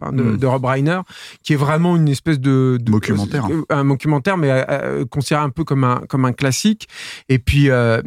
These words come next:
Speaker 1: en-, ensuite, t'as eu, euh, Borat, t'as eu Bruno, enfin, tous les, tous les trucs. Et ce qu'ils
Speaker 2: Ça,
Speaker 1: faisaient
Speaker 2: c'est, ça, c'était en même temps.
Speaker 1: ce qu'ils faisaient déjà sur H B O et ce qu'ils faisaient en même temps. Puis après, t'as eu des, des choses comme, euh, What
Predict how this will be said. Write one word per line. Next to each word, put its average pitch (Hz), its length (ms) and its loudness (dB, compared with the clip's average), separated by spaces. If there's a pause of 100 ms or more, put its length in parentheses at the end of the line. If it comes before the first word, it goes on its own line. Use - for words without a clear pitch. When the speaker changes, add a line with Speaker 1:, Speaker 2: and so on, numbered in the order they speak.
(140)
Speaker 1:
en-, 127 180 -2
ensuite, 151 320 0
t'as 139 120 0
eu, 135 180 2
euh, 120 360 2
Borat, 135 460 0
t'as 131 160 -6
eu 123 60 -2
Bruno, 135 380 2
enfin, 127 220 -6
tous - 140 -10
les, 131 180 -2
tous - 180 -4
les 131 140 4
trucs. 147 260 -4
Et 139 60 2
ce - 100 -4
qu'ils 143 140 -4
Speaker 2:
Ça, 127 100 2
Speaker 1:
faisaient 196 120 2
Speaker 2:
c'est, - 100 -6
ça, 135 100 -2
c'était 113 180 0
en 101 60 2
même 107 160 0
temps. 113 140 -4
Speaker 1:
ce - 100 -10
qu'ils 180 140 -4
faisaient 165 160 0
déjà 160 240 0
sur 156 160 -4
H 143 100 0
B 131 100 -2
O 175 120 2
et 139 40 0
ce - 60 -4
qu'ils - 160 -8
faisaient 135 140 2
en 131 60 0
même 131 180 2
temps. 196 160 0
Puis - 120 -2
après, 143 280 -2
t'as 156 120 -2
eu 131 160 0
des, 123 180 -6
des 127 140 -2
choses 147 220 -4
comme, 127 220 0
euh, 120 100 2
What 123 200 2